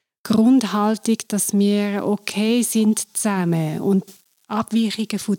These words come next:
dem kann man ganz schlecht lesen. Weil das wäre auch sehr aufwendig. Wenn ich die ganze Zeit müsste abklären, ist jetzt die Kassiererin mir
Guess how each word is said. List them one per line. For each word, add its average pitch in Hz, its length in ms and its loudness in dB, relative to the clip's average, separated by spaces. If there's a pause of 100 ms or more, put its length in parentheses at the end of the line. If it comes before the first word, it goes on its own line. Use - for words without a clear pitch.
(140)
dem 220 360 2
kann 180 300 -2
man 180 100 0
ganz 180 340 -2
schlecht - 480 -6
lesen. 156 460 -6 (640)
Weil 233 180 4
das 202 200 0
wäre 196 220 0
auch 180 60 0
sehr 170 280 0
aufwendig. 180 640 0 (180)
Wenn 180 160 0
ich 175 100 -4
die 190 120 -6
ganze 196 300 -4
Zeit 208 140 -10
müsste 190 480 -6
abklären, 202 540 -6
ist 190 120 -2
jetzt - 300 -12
die 185 160 -2
Kassiererin 190 720 -4
mir 175 180 -2